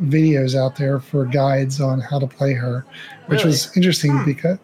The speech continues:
Speaker 2: Of all
Speaker 1: well,
Speaker 2: heroes,
Speaker 1: sometimes,
Speaker 2: right?
Speaker 1: like,
Speaker 2: <laughs>
Speaker 1: well, because of the rework, I think a lot of people were, uh, creating videos, like, instructional videos
Speaker 2: Mm,
Speaker 1: and
Speaker 2: okay.
Speaker 1: such.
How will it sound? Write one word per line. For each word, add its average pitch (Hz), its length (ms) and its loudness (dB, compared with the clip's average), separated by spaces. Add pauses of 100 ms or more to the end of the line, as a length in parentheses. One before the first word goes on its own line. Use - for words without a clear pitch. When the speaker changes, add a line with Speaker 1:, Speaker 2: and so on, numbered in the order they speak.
(100)
Speaker 2:
Of 185 100 0
all 185 140 6
Speaker 1:
well, 180 100 4
Speaker 2:
heroes, 226 240 0
Speaker 1:
sometimes, 254 400 0
Speaker 2:
right? 214 140 2
Speaker 1:
like, - 1040 -12
Speaker 2:
<laughs> 214 100 4
Speaker 1:
well, 202 120 4
because 175 320 4
of 160 60 4
the 147 60 4
rework, 147 460 2
I 147 60 2
think 156 180 0
a 143 40 4
lot 139 200 4
of 135 40 -4
people 143 340 -2
were, 135 280 2
uh, 131 380 0 (400)
creating 147 380 2
videos, 131 520 0
like, 131 140 -4
instructional 135 480 -2
videos 131 400 -2
Speaker 2:
Mm, - 60 -2
Speaker 1:
and 160 100 -2
Speaker 2:
okay. 139 260 -2
Speaker 1:
such. - 120 -8